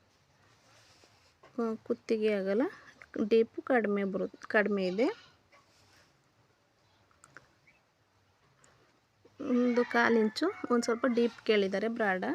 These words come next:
ಅದಕ್ಕೆ ಕಾಲು ಇಂಚು ಎಕ್ಸ್ಟ್ರಾ ತಗೊಳ್ತಾ ಇದ್ದೀನಿ. ಎಕ್ಸ್ಟ್ರಾ ತಗೊಂಡು ಈ ರೀತಿ ರೌಂಡ್ ಶೇಪಾಗಿ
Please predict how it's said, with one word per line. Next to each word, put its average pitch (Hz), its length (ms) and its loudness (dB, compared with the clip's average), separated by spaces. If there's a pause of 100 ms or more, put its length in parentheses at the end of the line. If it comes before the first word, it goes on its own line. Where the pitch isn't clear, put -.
(140)
ಅದಕ್ಕೆ 220 400 -4 (180)
ಕಾಲು 220 340 -2
ಇಂಚು 214 220 -6
ಎಕ್ಸ್ಟ್ರಾ 240 300 -2
ತಗೊಳ್ತಾ 190 440 -4
ಇದ್ದೀನಿ. 202 320 -2 (1000)
ಎಕ್ಸ್ಟ್ರಾ 262 320 -2
ತಗೊಂಡು 220 360 -2
ಈ 220 100 2
ರೀತಿ 208 280 -6 (760)
ರೌಂಡ್ 226 260 0
ಶೇಪಾಗಿ 202 540 -4